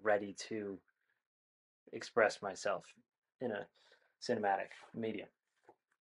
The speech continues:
until, you know, the last five, six years. I, I, I was doing it then, but I, I, it was all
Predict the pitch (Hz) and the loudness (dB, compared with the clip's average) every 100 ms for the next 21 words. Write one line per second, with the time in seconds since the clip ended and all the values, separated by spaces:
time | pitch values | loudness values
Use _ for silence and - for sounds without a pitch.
0 | _ 139 120 - 113 101 92 _ _ - | _ -2 0 4 6 6 0 _ _ -20
1 | - - 143 110 101 101 98 - - - | -20 -10 -4 -2 2 2 2 -2 -10 -12
2 | _ _ _ 127 110 107 - - - - | _ _ _ 10 12 10 6 -10 -12 -6
3 | 113 - - - - _ _ _ _ _ | -6 -6 -10 -10 -14 _ _ _ _ _
4 | - 127 135 117 110 110 113 120 120 135 | -4 6 10 10 8 4 6 4 2 -2
5 | - 135 113 104 151 180 123 110 110 104 | 0 2 2 4 6 8 6 4 2 2
6 | 104 107 107 127 123 131 120 110 110 104 | 2 2 2 -2 -2 0 2 6 8 8
7 | 101 | 6